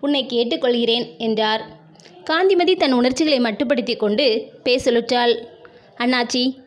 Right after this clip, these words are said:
தாங்கள் எனக்கு ஒரு சிறு உதவி செய்ய வேண்டும்" என்று பூர்வ பீடிகையுடன் ஆரம்பித்தாள். "உனக்கு இல்லாத உதவி ஒன்றுமில்லை, தாராளமாக கேள் அம்மா" என்றார் முதலியார். கூடத்து மூலையில்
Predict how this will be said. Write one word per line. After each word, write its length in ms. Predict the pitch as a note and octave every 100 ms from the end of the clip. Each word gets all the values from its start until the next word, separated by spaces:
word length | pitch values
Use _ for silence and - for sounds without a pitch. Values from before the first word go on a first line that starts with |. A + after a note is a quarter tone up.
| _
தாங்கள் 380 | D4 D4 E4 F4
எனக்கு 260 | C4 B3+ C4
ஒரு 120 | C#4
சிறு 220 | C#4 D#4 F#4+
உதவி 260 | D4+ A#3 C4+
செய்ய 220 | C4+ B3
வேண்டும்" 320 | A3 A3+ B3 B3
என்று 240 | A#3+ B3+ C#4
பூர்வ 300 | C#4 E4 F4
பீடிகையுடன் 540 | C4+ A#3 A#3 A3 D4
ஆரம்பித்தாள். 600 | B3+ A#3+ A3+ A#3 B3 B3 A#3+ - - - - - _
"உனக்கு 320 | D#4 G4+ G#4 F4+
இல்லாத 280 | D4 C#4 D#4+
உதவி 260 | B3 B3 D4
ஒன்றுமில்லை, 600 | A#3+ A#3 B3+ A#3+ A#3 A#3 - - -
தாராளமாக 680 | C4 B3 B3 B3+ D4 F4 F4
கேள் 260 | C#4 A#3+ A#3
அம்மா" 240 | A3+ A#3 A#3+
என்றார் 380 | A3+ G#3 A#3+ D#4
முதலியார். 480 | A#3+ A#3+ A#3 A#3+ - - - _ - - -
கூடத்து 380 | F4+ G4+ G#4 G4+
மூலையில் 480 | D#4+ B3 A3 C4+ G#3+